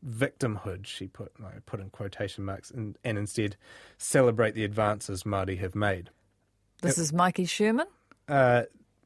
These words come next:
Speaker 1: uh, she wrote a column where she said that Collins, Judith Collins, lacked the cultural competency,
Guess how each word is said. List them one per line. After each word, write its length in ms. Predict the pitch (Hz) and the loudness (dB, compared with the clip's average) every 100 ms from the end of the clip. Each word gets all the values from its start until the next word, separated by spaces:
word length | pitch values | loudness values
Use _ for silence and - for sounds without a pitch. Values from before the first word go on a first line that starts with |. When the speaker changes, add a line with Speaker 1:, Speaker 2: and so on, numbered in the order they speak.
| - - | -2 6
Speaker 1:
uh, 240 | 165 147 - | 8 8 4
she 460 | - 190 185 180 | 2 6 8 8
wrote 260 | 156 165 160 | 8 10 8
a 80 | 151 | 6
column 600 | - 170 165 151 139 127 - _ _ - | 0 6 8 8 6 4 -2 _ _ -2
where 360 | 156 151 151 | 6 8 8
she 160 | 143 156 | 6 2
said 220 | 143 151 | 2 4
that 80 | 143 | 2
Collins, 520 | - 208 214 233 247 - | 2 6 8 8 4 2
Judith 260 | 165 147 | 2 2
Collins, 380 | - 160 165 151 | 4 4 4 2
lacked 180 | 147 - | 0 0
the 100 | 127 | -2
cultural 300 | 135 120 127 | 0 -2 -2
competency, 880 | 147 139 139 135 - 139 131 127 | 0 0 2 -2 0 2 2 2